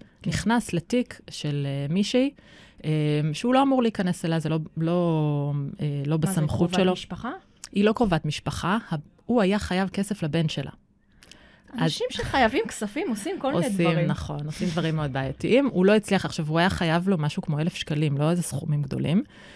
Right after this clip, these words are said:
Speaker 2: והיא היית-, ולה, אה, עליה הוטל קנס במסגרת תיק תעבורה של שש מאות שקלים.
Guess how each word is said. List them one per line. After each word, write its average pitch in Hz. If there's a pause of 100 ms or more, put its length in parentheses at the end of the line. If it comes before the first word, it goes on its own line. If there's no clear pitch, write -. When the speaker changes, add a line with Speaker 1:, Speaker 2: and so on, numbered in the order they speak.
(180)
Speaker 2:
והיא 160
היית-, 208 (100)
ולה, 190 (220)
אה, 160 (220)
עליה 165
הוטל 175
קנס 170
במסגרת 156
תיק 165
תעבורה 151
של 151
שש -
מאות 156
שקלים. 151